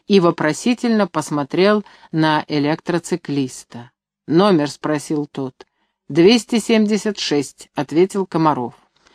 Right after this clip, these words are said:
«Грузовая машина совхоза пришла в город пустая», — доложил человек. «Пассажир высадился за километр до аэродрома у входа в последний сад. Через некоторое время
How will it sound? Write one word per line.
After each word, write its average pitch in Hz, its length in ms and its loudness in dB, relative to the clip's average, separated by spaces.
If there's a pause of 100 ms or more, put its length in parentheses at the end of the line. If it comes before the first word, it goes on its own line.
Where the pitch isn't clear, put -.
(160)
«Грузовая 160 480 0
машина 170 440 0
совхоза 185 640 -2 (240)
пришла 175 400 2
в 175 80 -2
город 175 380 0
пустая», — 190 560 -2
доложил 143 420 -2
человек. 147 640 -2 (280)
«Пассажир 196 540 2
высадился 202 640 2
за 175 140 0
километр 180 720 2 (240)
до 185 220 4
аэродрома 202 720 4
у 151 80 2
входа 196 460 0
в - 100 -20
последний 170 720 2
сад. 147 340 -2 (400)
Через 185 260 6
некоторое 220 520 2
время 180 480 2